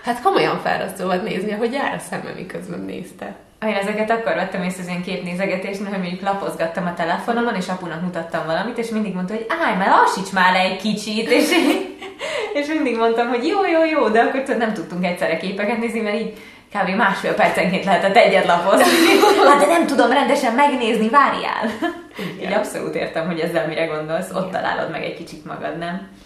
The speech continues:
Speaker 1: Igen, én nekem az komfortos, és
Speaker 2: Mhm.
Speaker 1: most így, így sokkal jobban szeretek visszamenni oda, és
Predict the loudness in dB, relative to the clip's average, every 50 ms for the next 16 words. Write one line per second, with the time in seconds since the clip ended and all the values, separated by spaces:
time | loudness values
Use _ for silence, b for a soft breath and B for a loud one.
0 | B B B B B B B B B B B B _ -14 -12 -10 -6 -6 -6 -6
1 | -6 -6 -8 -8 -8 -8 -8 -8 -8 -8 -8 -8 -8 -6 -6 -6 -6 -6 -6 -6
2 | -6 -8 -10 -12 -10 -10 -8 -6 -4 -2 -4 -4 -6 -8 -10 -12 -12 -12 -14 -16
3 | -18 -20 -20 _ _ B B B B B B _ _ -20 -16 -14 -14 -14 -14 -14
4 | -16 -14 -14 -14 -14 -12 -8 -8 -8 -6 -8 -8 -10 -10 -10 -8 -8 -8 -8 -10
5 | -16 -18 -18 -18 -16 -14 -12 -12 -10 -10 -8 -8 -8 -8 -8 -8 -8 -8 -8 -10
6 | -10 -12